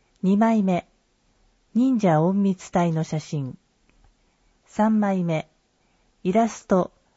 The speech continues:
和野画坊、福田明宏。甲冑を着た武将と忍者のイラストが描かれています。四枚目、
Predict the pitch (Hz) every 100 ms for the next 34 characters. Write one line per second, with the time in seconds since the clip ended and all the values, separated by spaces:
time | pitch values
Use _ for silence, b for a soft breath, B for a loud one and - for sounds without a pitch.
0 | - 214 208 262 254 233 214 175 151 113
1 | - _ _ _ - - 240 220 202 -
2 | 202 175 110 - _ _ - - _ _
3 | _ _ - 196 190 - 240 240 226 220
4 | - 226 196 202 - 202 196 196 185 -
5 | b b - 254 254 202 170 156 156 180
6 | - 170 160 160 165 185 160 - 135 120
7 | 127 - - _ _ _ _ _ _ _
8 | _ _ _ _ _ _ _ _ _ _
9 | 180 208 214 196 185 160 160 -